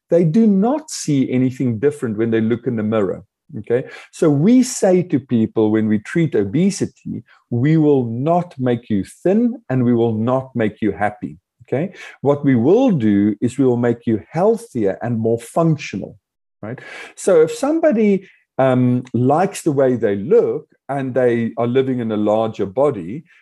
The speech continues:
but they are really annoyed by the fact that they have diabetes, what we can do is we can use obesity treatments that could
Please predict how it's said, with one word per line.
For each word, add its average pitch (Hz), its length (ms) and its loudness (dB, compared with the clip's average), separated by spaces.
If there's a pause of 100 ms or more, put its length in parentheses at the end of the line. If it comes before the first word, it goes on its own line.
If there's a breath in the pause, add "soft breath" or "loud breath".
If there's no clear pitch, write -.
(140 soft breath)
but 143 360 -2
they 160 120 2
are 143 120 4
really 180 500 2
annoyed 131 840 0
by 113 260 0
the 110 100 -2
fact 117 440 -4
that 104 140 -10
they 113 140 0
have 117 300 -4
diabetes, 98 1040 -4 (280 soft breath)
what 165 240 0
we 233 100 4
can 156 260 2
do 131 380 4
is 123 160 -4
we 135 80 2
can 131 220 -2
use 143 280 2 (100)
obesity 120 840 0
treatments 110 720 -4 (380 loud breath)
that 147 600 0 (360)
could 143 260 0